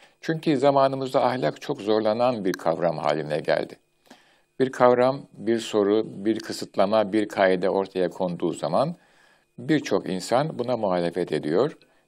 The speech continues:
Biz de şöyle bunu bir masaya yatıralım. Kendi kendimizle, bildiklerimizle, gördüklerimizle, okuduklarımızla acaba ahlaki kurallar gerek birey, gerek toplum için gerekli mi? Bu soruya cevap arayalım.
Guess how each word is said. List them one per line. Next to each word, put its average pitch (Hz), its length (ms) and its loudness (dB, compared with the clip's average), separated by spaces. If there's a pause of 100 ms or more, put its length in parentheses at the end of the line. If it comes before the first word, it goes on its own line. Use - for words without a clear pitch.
Biz 151 160 -4
de 123 100 0
şöyle 110 360 2
bunu 110 200 -6
bir 120 60 -10
masaya 117 300 0
yatıralım. 82 560 0 (500)
Kendi 131 280 -2
kendimizle, 87 640 -2
bildiklerimizle, 101 840 0
gördüklerimizle, 98 880 0
okuduklarımızla 95 920 0 (500)
acaba 185 260 2
ahlaki 131 520 0
kurallar 78 500 0 (440)
gerek 165 380 6
birey, 127 480 6
gerek 135 320 4
toplum 117 360 2
için 135 380 -4 (220)
gerekli 131 460 2
mi? 156 220 -6 (140)
Bu 151 100 -2
soruya 90 380 -2
cevap 101 320 2
arayalım. 71 340 -4